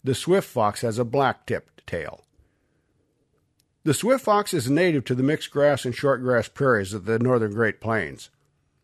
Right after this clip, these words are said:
Their historical range would have included all of North Dakota. Art Bailey, in his A Biological Survey of North Dakota, noted that in eighteen hundred the swift fox was one of the common fur bearers of the Red River Valley,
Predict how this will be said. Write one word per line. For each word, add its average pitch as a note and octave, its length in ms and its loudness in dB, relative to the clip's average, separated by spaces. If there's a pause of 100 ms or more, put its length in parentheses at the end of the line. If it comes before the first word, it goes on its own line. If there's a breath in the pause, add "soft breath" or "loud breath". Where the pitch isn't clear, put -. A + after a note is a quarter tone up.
(140)
Their B2 140 -2
historical C#3 520 2
range B2 400 4
would C3+ 160 2
have A#2+ 80 2
included A2+ 420 0
all A#2+ 220 4
of F#2 140 -6
North E2+ 240 -4
Dakota. F#2+ 500 -2 (1700)
Art C3 320 0
Bailey, C#3+ 340 6
in A#2+ 80 4
his A2+ 160 2
A A#2+ 80 2
Biological B2 580 2
Survey B2+ 380 0
of G#2 100 0
North A#2+ 280 2
Dakota, A2+ 480 0 (360 soft breath)
noted D3+ 360 4
that B2 160 6
in B2+ 160 4
eighteen D#3 320 2
hundred B2+ 340 0
the A#2+ 80 -4
swift F3 320 -2
fox D3+ 320 -2
was A#2+ 160 -2
one C3+ 220 2
of C3 80 2
the A#2+ 100 0
common C3+ 380 0
fur D#3 260 2
bearers G#2+ 300 0
of A#2+ 80 -2
the A#2+ 40 -2
Red B2+ 200 4
River A#2 280 0
Valley, A2+ 480 0